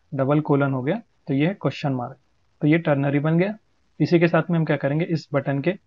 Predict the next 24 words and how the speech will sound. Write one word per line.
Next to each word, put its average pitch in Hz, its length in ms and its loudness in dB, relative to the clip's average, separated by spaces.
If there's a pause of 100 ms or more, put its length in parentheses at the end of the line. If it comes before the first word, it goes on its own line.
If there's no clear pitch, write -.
(320)
on 151 240 2
click 180 260 -2 (120)
event 143 300 0
पे 147 100 2
जो 139 120 -2
है 143 80 -2
काम 131 260 -6
करेंगे। 165 340 0 (640)
on 131 200 -2 (100)
click, 208 300 0 (260)
इसमें 160 240 0
हम 151 100 2
क्या 147 120 2
करेंगे, 135 340 0
सबसे 143 280 -8
पहले 135 260 0
जो 135 120 -2
है 185 100 -2 (160)
multiline 151 480 4
कर 143 160 2
देता 127 220 -2
हूँ 135 100 0
मैं 143 60 0
इसको, 214 240 -6